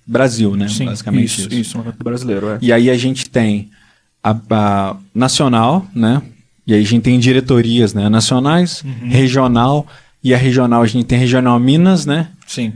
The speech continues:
Speaker 1: E
Speaker 2: é.
Speaker 1: outras regionais que algumas são formadas por alguns estados até,
Speaker 2: Sim,
Speaker 1: né?
Speaker 2: é. Na, na verdade, Minas é a única que tem um único estado,
Speaker 1: Ah,
Speaker 2: assim, né?
Speaker 1: sim, sim.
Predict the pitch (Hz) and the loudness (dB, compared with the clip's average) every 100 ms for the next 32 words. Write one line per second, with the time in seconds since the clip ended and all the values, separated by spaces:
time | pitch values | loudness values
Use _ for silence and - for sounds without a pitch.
0 | - 135 135 139 147 147 147 151 135 143 | -4 0 2 2 0 0 0 0 0 0
1 | - 165 156 139 139 151 156 - 139 - | -2 0 2 0 -2 -2 -2 -2 -4 -2
2 | 139 123 117 123 131 - 143 143 147 139 | -2 0 0 0 -4 -4 0 0 0 -2
3 | 127 120 139 151 143 - - - 120 110 | 0 0 -6 -6 -8 -8 -8 -2 0 0
4 | 104 101 92 - 160 135 - 143 180 208 | -4 -4 -4 -2 0 2 0 0 0 -2
5 | 202 208 208 202 185 170 208 202 185 175 | 0 0 2 0 0 2 2 2 0 0
6 | 226 214 214 185 180 170 180 180 - 120 | 0 -2 -4 -4 -4 -2 -4 -6 -4 -4
7 | 110 101 113 117 110 113 101 98 98 - | -4 -4 -4 -2 -2 -4 -4 -6 -10 -14
8 | 98 92 | -14 -14